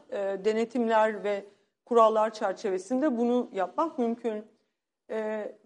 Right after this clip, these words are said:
fakat, e, yani arkeolojiyle biraz ilgisi olan herkesin bildiği, e, bir konu bu. E, yani arkeologlarla, özellikle arkeolojiye devam eden arkeologlarla,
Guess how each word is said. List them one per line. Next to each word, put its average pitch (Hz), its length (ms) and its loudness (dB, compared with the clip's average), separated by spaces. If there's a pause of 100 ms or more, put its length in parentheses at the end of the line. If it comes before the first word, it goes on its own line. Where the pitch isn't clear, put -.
fakat, 302 520 2
e, 226 80 -8
yani 220 380 0
arkeolojiyle 233 840 0
biraz 226 260 -2
ilgisi 196 380 -10
olan 202 280 -2
herkesin 220 680 -2
bildiği, 208 580 -6 (100)
e, 170 220 -4
bir 175 140 -16
konu 175 340 -6
bu. 262 400 -2
E, 190 280 -4
yani 185 400 -6
arkeologlarla, 202 1400 0 (360)
özellikle 180 720 -4 (120)
arkeolojiye 180 680 -6
devam 202 360 0
eden 175 280 -2
arkeologlarla, 185 960 -4